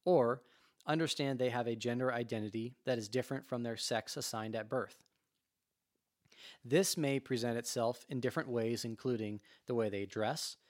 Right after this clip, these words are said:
their activity, their preferences, experimenting with dramatic play, and feeling uncomfortable self-identifying with their sex assigned at birth. However,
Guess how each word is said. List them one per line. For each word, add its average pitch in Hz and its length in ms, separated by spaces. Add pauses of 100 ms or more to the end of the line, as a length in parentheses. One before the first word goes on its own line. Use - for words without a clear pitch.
(320)
their 113 200
activity, 139 600 (520)
their 120 120
preferences, 143 800 (480)
experimenting 135 800
with 120 320
dramatic 113 580
play, 151 380 (400)
and 127 140
feeling 160 480
uncomfortable 135 760
self-identifying 131 1300
with 113 220
their 107 140
sex - 460
assigned 117 380
at 107 160
birth. 107 340 (1080)
However, 131 480